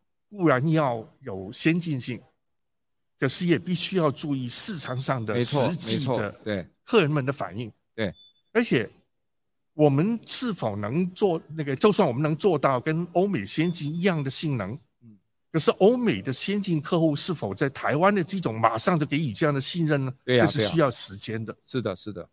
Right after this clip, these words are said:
Speaker 1: 可是所有厂家都必须要面对生存、
Speaker 2: 没错。
Speaker 1: 成长的问题。
Speaker 2: 没错。
Speaker 1: 所以后来我们对这个下了非常大的一个检讨。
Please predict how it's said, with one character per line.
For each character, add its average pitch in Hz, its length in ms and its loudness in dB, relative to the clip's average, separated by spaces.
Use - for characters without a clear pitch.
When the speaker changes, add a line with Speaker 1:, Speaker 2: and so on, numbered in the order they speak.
Speaker 1:
可 185 80 0
是 220 120 0
所 220 240 4
有 220 140 4
厂 98 300 -4
家 147 200 0
都 170 160 -4
必 175 240 -14
须 180 300 -6
要 151 140 4
面 139 240 2
对 131 180 -2
生 196 380 0
存、 101 240 -6
Speaker 2:
没 120 140 0
错。 139 60 2
Speaker 1:
成 151 80 4
长 98 200 2
的 117 60 -4
问 139 220 -2
题。 90 220 -12
Speaker 2:
没 117 80 -6
错。 - 260 -4
Speaker 1:
所 202 140 4
以 175 40 4
后 180 160 4
来 151 100 8
我 135 80 -2
们 107 120 -4
对 139 160 2
这 131 160 -2
个 117 320 -4
下 165 260 -2
了 95 60 -4
非 147 180 0
常 117 260 -4
大 131 280 -4
的 107 100 -8
一 120 80 -8
个 117 100 -6
检 110 260 -4
讨。 101 200 -6